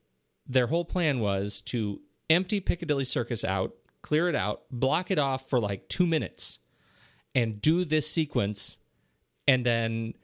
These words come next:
they would have an army of cleanup people to come in and clean it up, and it, everything would be fine.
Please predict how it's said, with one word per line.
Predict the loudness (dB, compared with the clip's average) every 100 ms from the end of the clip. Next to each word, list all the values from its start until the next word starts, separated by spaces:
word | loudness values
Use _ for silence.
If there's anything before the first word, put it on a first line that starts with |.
| _ -2
they | 2
would | 2
have | 2 0
an | 0 0
army | 2 2 2 0
of | -2 -4
cleanup | 0 2 2 0
people | -2 -4 -2
to | -2
come | 2 2
in | 2 0
and | -2
clean | -2 0
it | 0
up, | -2 -4
and | -2 0 0 -2 -6 -14 _
it, | -2 0 0
everything | 0 0 0
would | -2
be | -2
fine. | -6 -8 -12